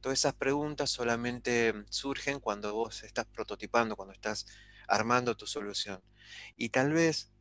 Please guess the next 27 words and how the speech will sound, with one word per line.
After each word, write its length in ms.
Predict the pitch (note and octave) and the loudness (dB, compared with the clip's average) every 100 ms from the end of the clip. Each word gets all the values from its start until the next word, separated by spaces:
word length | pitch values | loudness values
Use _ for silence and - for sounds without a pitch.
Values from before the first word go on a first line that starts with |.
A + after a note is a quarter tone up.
| _ | _
y 100 | A2+ | -2
esta 160 | A#2+ A#2+ | -2 0
es 40 | |
la 100 | A#2 | 0
parte 260 | - A#2+ A#2 | 0 -2 -2
más 240 | A#2 A2 | -4 -6
importante 840 | A#2 A2 A2+ - B2 A#2+ A#2+ A2+ - G#2 | -6 -8 -8 0 0 0 -4 -4 -6 -8
de 140 | A2+ | -4
esta, 480 | G#2 - A2 G#2 G#2 | -4 -4 0 0 0
de 100 | G#2+ | -4
esta 220 | - A#2+ | -4 -2
parte, 340 | - C3+ - A#2 | 2 2 2 2
ahí 160 | G#2 | 2
respondiendo 580 | G#2 - G2+ A2 G#2+ G2+ | 0 -6 -6 -4 0 0
a 240 | G2 G2 | 0 -2
Indira, 460 | G#2 A2 B2 A#2+ C#3+ - - - - - - | -4 -4 0 0 -2 -6 -16 -14 -14 -16 -8
es 140 | - - | -8 0
que, 360 | C3+ B2+ C3+ - - - _ | 4 4 2 -8 -20 -20 _
eh, 800 | - A#2 A2+ A2 A2 G#2+ G#2 - | 2 4 6 4 2 2 -2 -4
es 120 | - C#3+ | -4 -4
muy 100 | F3 | 0
probable 380 | E3 F3 F3 | 4 6 6
de 120 | D#3+ C#3+ | 6 6
que 140 | B2+ | 4
esta 180 | C3+ D3 | 2 2
idea 280 | C#3+ D#3 D3 | 4 4 2
no, 520 | C3+ C3 C3 B2 | 0 -2 -2 -2